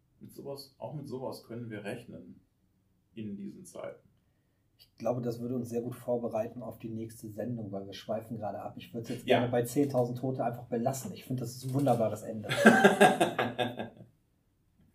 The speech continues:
Speaker 1: Okay. Das nächste Thema wissen wir noch gar nicht.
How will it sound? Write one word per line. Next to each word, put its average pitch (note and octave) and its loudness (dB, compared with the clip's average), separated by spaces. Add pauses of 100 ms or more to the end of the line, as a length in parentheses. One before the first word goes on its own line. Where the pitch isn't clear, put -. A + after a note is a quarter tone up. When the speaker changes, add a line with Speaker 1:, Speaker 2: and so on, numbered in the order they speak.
(840)
Speaker 1:
Okay. C3 4 (380)
Das B2 -8
nächste E3 0
Thema F3+ 2
wissen - 2
wir G2+ 0
noch F#2 -6
gar F#2+ -2
nicht. - -12